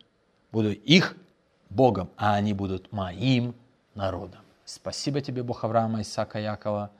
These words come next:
Мы благодарны Тебе за всё, что мы имеем в Твоём Сыне. Спасибо Тебе. Мы благословляем Тебя. Мы верим, что Иисус помазан.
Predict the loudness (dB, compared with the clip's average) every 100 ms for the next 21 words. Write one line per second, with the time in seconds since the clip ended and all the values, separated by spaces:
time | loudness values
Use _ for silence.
0 | _ _ -8 -4 -4 -2 6 6 6 0
1 | -4 -4 -4 -6 -8 -2 0 0 -4 _
2 | -16 -6 -2 0 0 0 -4 -8 -8 -4
3 | 2 6 6 4 -2 -16 -14 -10 -6 -6
4 | -8 -12 -18 _ _ _ -20 -14 -8 -6
5 | -8 -10 -4 0 2 0 -2 -4 -4 -2
6 | -4 -6 -16 _ _ _ -20 -4 6 10
7 | 10 10 6 6 4 4 0 2 4 6
8 | 4 -2